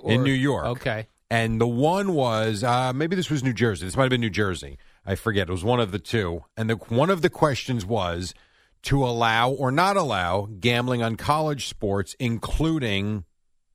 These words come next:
Speaker 1: New Jersey schools and New York
Speaker 2: Yeah, that
Speaker 1: schools,
Speaker 2: was the,
Speaker 1: whatever.
Speaker 2: that was the New Jersey
Speaker 1: Okay.
Speaker 2: question.
Speaker 1: <laughs>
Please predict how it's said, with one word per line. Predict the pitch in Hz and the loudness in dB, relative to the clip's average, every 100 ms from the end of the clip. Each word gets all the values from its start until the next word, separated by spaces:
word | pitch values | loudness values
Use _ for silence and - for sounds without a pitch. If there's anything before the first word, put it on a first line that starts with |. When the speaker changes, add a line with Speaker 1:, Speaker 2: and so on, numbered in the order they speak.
| _ - | _ -4
Speaker 1:
New | 120 | -2
Jersey | 104 120 123 117 | 0 0 0 -2
schools | 113 - 120 | -4 -4 -2
and | 107 | 0
New | 104 | 0
York | 107 | 0
Speaker 2:
Yeah, | 143 | 0
that | 139 | 0
Speaker 1:
schools, | 147 | 2
Speaker 2:
was | |
the, | 127 | 0
Speaker 1:
whatever. | - 131 | 0 -2
Speaker 2:
that | 131 | -6
was | 120 | -6
the | 123 | -8
New | 120 | -6
Jersey | 107 123 101 | -4 -4 -2
Speaker 1:
Okay. | 107 139 | 0 2
Speaker 2:
question. | 101 78 - _ - | 0 -2 -10 _ -14
Speaker 1:
<laughs> | - | -14